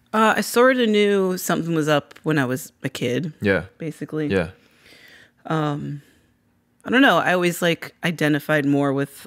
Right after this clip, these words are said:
Speaker 1: like, masculinity than femininity, but,
Speaker 2: Mm-hmm.
Speaker 1: like, didn't toss femininity to the side, really. Um,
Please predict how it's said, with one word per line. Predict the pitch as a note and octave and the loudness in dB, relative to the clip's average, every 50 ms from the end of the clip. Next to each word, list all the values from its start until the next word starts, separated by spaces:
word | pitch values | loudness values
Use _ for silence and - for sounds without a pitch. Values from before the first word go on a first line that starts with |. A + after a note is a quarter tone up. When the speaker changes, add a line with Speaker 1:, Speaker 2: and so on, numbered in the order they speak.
| - - | -8 -4
Speaker 1:
like, | C#3 D3 C3 B2+ - - - - - _ _ _ _ _ _ _ _ _ _ _ - | -2 -2 -2 -4 -6 -12 -20 -20 -20 _ _ _ _ _ _ _ _ _ _ _ -4
masculinity | E3+ E3 D#3+ D3+ - - - D#3+ D#3 D3+ D3+ D3 C#3 C#3+ D3 D3 D3 C#3 C3+ C#3 C3 | -2 -2 -2 -2 -4 -6 -4 0 2 2 2 2 2 2 2 2 2 2 0 -2 -4
than | C3 C3+ C3+ C3 C3 C3 B2 - - - | -2 -2 -2 -2 0 -2 -4 -6 -10 -16
femininity, | - - - E3 D#3+ E3+ F3+ G3 G3+ G3+ G#3+ G#3+ A3 A3 G#3+ | -16 -8 -4 -2 -2 0 0 -2 -2 0 0 0 0 -2 -2
but, | F#3+ - E3 B2 | 0 0 0 0
Speaker 2:
Mm-hmm. | A2+ | 2
Speaker 1:
like, | D3 D3 C#3 B2+ C3 - - _ - - _ _ _ _ _ | 2 2 0 0 -4 -8 -16 _ -20 -20 _ _ _ _ _
didn't | - E3 D#3 D#3 D3 C#3+ - _ - | 0 2 4 4 2 2 -2 _ -14
toss | - - - D#3 D3+ D3+ - - - - | -10 -2 0 0 0 -2 -4 -10 -10 -10
femininity | - - - - D3+ D#3 D#3 D3+ D3 C#3+ C#3 D3+ D3 C#3 D3 D3+ C#3+ C3+ | -12 -10 -6 -4 -2 0 2 2 0 0 0 0 0 0 0 0 -2 -2
to | - - - D3+ | -6 -6 -6 -4
the | D3 C#3 A#2 A#2 - - _ - | -4 -4 -4 -6 -8 -10 _ -18
side, | - - - E3 D3+ C#3 C#3+ D#3 E3+ F3 F3 | -12 -6 -4 -2 0 0 0 -2 -4 -6 -8
really. | F3+ C#3+ D3 D#3 E3 F#3 G#3+ A#3+ B3 - _ _ _ _ _ _ _ _ _ _ _ _ _ _ _ _ _ _ _ _ - - - | -6 -4 -4 -2 -2 -2 -4 -4 -6 -10 _ _ _ _ _ _ _ _ _ _ _ _ _ _ _ _ _ _ _ _ -14 -6 -2
Um, | F3+ E3 D#3+ D#3 D3+ D3+ D3+ | 0 0 0 0 -2 -4 -4